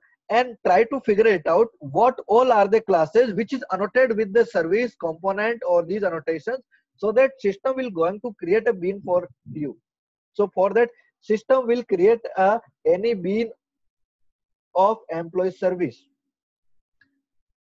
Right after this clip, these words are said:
Employee service bean will be created in the Spring container while up the application. After that, we are able to inject any, any, any, if you have any bean in your, in your container, then you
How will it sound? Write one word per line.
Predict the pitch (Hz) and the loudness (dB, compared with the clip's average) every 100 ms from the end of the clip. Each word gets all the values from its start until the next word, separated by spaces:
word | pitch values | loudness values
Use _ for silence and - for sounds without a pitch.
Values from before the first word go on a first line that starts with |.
| _ _ _ _ 143 | _ _ _ _ -10
Employee | 156 196 208 | -6 -2 -2
service | 190 175 214 | 0 0 0
bean | 175 190 | -2 -4
will | 190 190 | -4 -6
be | 196 | -8
created | 180 165 156 208 | -6 -6 -4 -6
in | 185 175 | -6 -6
the | 185 | -8
Spring | 170 170 175 | -8 -12 -10
container | 170 175 175 214 214 | -6 -6 -6 -6 -4
while | 170 185 185 | -2 -2 -2
up | 175 - | -6 -4
the | 170 | -4
application. | 156 160 151 156 151 - 135 _ _ _ _ _ | -4 -8 -10 -6 -8 -8 -12 _ _ _ _ _
After | 160 170 - 240 | -2 -2 0 0
that, | 196 180 - _ _ _ 131 143 | 2 2 0 _ _ _ -12 -6
we | 240 254 | -4 -2
are | 180 180 190 - | -2 0 -2 -2
able | 165 202 240 | -2 0 -2
to | 208 196 190 | -2 -4 -2
inject | 165 160 208 233 - | -6 -4 0 0 -2
any, | 175 175 185 185 165 | -2 -2 -2 -10 -10
any, | 165 185 165 | -10 -10 -10
any, | 165 180 170 - _ _ - | -10 -10 -12 -16 _ _ -10
if | 226 196 | -8 -6
you | 196 208 | -2 0
have | 190 196 | 2 2
any | 165 185 | 0 -2
bean | 160 202 233 | -4 -2 -2
in | 190 175 | -6 -8
your, | 180 175 170 | 0 2 2
in | - 175 | 0 -6
your | 170 170 165 | 0 0 0
container, | 160 151 190 220 240 - _ _ | -2 0 0 2 0 -2 _ _
then | 165 190 190 | 0 0 -2
you | 180 | -4